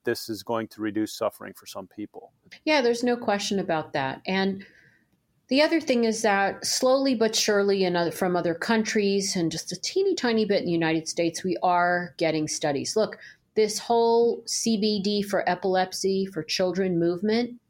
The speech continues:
Speaker 2: led to the approval and the fa-, F D A in the United States fast tracking a, a C B D, uh,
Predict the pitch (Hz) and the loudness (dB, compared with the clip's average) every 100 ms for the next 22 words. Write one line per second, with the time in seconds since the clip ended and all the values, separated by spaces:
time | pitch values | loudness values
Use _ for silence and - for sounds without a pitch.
0 | _ _ _ _ _ - 196 202 208 202 | _ _ _ _ _ -4 2 2 2 -2
1 | - 208 196 185 175 170 - 226 269 233 | -4 0 0 0 0 -2 -2 0 0 2
2 | 139 147 214 - _ _ _ _ 170 170 | 2 2 -2 -6 _ _ _ _ -2 0
3 | 165 185 - - 185 185 - 185 175 170 | 0 0 0 0 -2 0 0 2 2 2
4 | 160 160 156 156 175 165 - 147 180 220 | 2 0 0 -2 -2 -4 -2 0 0 0
5 | - 165 147 156 151 156 - 156 151 147 | -2 0 0 -2 -2 -2 -2 -2 0 0
6 | 151 147 - - 160 147 143 - - 190 | -2 -6 -20 -6 -4 -2 -2 -4 -2 -2
7 | 175 156 170 170 165 165 - _ _ _ | -2 -2 0 2 2 -2 -8 _ _ _
8 | - 160 | -10 -6